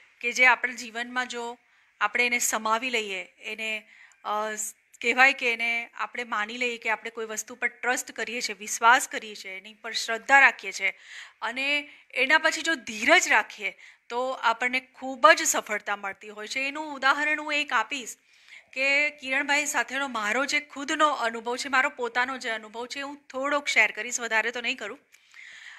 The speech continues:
અ, મને આવી જ રીતે હું બે વર્ષ, અઢી વર્ષ પહેલાં ખૂબ મૂંઝાતી હતી, ખૂબ, અ,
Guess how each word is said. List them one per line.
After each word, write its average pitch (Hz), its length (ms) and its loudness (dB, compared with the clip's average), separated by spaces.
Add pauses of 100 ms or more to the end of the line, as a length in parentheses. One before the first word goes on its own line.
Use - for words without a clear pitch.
(200)
અ, 220 320 2
મને 302 480 4 (120)
આવી 254 280 2
જ 277 80 -8
રીતે 277 300 -2
હું 269 300 -10
બે 240 180 8
વર્ષ, 269 340 -2
અઢી 240 180 -6
વર્ષ 254 340 -6
પહેલાં 220 340 -4
ખૂબ 269 380 -10
મૂંઝાતી 220 640 -6
હતી, 208 320 -12 (320)
ખૂબ, 262 280 -6
અ, 247 280 0